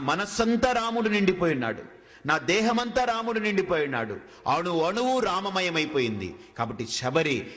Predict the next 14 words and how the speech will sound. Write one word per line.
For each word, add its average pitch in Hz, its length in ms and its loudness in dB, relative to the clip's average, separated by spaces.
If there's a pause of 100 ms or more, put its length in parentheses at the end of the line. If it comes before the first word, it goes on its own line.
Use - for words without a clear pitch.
(140)
రామనామంతో 165 1120 0
అణు 170 300 -2
అణువు 269 280 2
రాముడైపోయింది 202 720 0
ఆవిడ. 110 220 0 (320)
ఆవిడ 131 280 2
పెట్టింది 143 380 0
ఎంగిలి 151 280 2
కాదు, 127 320 2 (260)
రామఫలమే 135 720 0
ఆవిడ 117 260 0
పెట్టింది. 95 400 -6 (800)
రాముడు 196 540 0
శబరిది 208 560 0